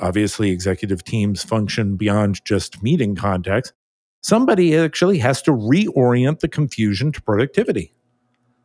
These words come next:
Somebody has to own that. And again, the C E O is often the source of the confusion. And so how can they reorient? The C E O doesn't come in and go,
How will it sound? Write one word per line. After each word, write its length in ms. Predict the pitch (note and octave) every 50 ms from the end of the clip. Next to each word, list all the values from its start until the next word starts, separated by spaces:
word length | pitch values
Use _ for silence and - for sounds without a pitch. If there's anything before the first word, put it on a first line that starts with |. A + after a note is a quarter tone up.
| _ _ -
Somebody 300 | - C#3 C#3+ E3 F#3 F#3
has 160 | F#3 F#3 -
to 100 | F3+ E3
own 220 | D#3 F3 G3+ G#3
that. 320 | F#3+ B2 F2 D#2+ E2 - _ -
And 120 | C3 D3
again, 600 | D3 B2+ B2 - F3 F#3 G3+ G#3 F3+ C#3 B2 A2+
the 120 | A2 A#2 A2
C 480 | - - - G#3+ G#3+ A3 A3 G#3 G3
E 60 | D#3+ A#2+
O 200 | A2+ A#2+ C3+ D3
is 100 | B2 -
often 300 | A#2+ A#2 G#2+ - D3+ C#3+
the 80 | C3+
source 420 | - - - F3 G#3 B3 A3 - D#3
of 140 | C3 G#2
the 80 | G2+ F#2+
confusion. 640 | - - G#2 F#2 - - G#2 G2 G2+ F#2+ - B2 A#2+
And 100 | A#2+ A#2+
so 120 | - C#3 B2
how 240 | - - D#3 E3+
can 180 | E3 - F3+ E3+
they 120 | E3+ E3+
reorient? 840 | D3+ B2+ B2+ B2+ B2+ A#2+ A#2+ A#2 G#2+ G#2 G2+ G2+ E2+ - - - - - _ _ _ _ _ _ _ _ _ _ -
The 80 | C3+
C 360 | B2+ - G3+ G3+ G#3+ G#3 G3+ G#3+
E 40 |
O 80 | G3 F#3
doesn't 300 | E3+ F3 D#3+ D3 D#3+ C#3+
come 240 | - C3+ D3+ C#3+ C#3+
in 180 | C#3 C#3+ C#3+
and 120 | C#3 C3 B2+
go, 260 | B2 A#2 A2+ G#2+ -